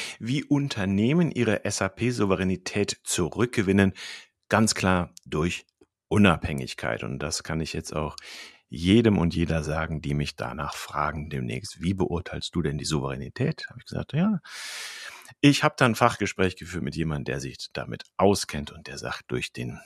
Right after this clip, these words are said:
zumindest die, den, den Gang oder die Vers-, den Versuch, mehr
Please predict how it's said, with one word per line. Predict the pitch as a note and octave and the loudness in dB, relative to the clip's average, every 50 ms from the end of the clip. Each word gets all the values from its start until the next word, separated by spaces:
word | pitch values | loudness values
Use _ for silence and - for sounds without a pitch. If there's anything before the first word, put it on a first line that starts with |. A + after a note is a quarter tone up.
| _ _ - | _ _ -8
zumindest | - - D#2+ D#2+ F#2 G2+ F#2+ E2 - - - | -6 -2 4 6 8 8 8 8 6 2 -2
die, | D2 C#2+ C#2 D2+ F2 _ _ _ - | -4 -4 -4 -8 -12 _ _ _ -10
den, | C#2+ C#2 D2 | -8 -6 -6
den | C#2 D#2 D#2+ E2 D#2 | -2 0 0 0 4
Gang | - E2+ F2 G#2 F#2 D#2+ - | 4 4 4 6 4 2 0
oder | D#2+ D#2 C#2+ D2+ | -2 -6 -6 -6
die | - C#2+ D2 | -6 -6 -6
Vers-, | - E2 D#2+ D2 G#2+ A2 - | -6 -6 -6 -6 -6 -4 -2
den | - F2+ E2+ | -2 -2 0
Versuch, | - E2+ D#2 C#2+ E2+ E2+ F2 F#2+ F#2+ E2 - | 0 0 -2 -2 0 0 2 4 2 2 0
mehr | - D#2 D#2 D#2+ D#2 | -2 -2 -2 -2 -4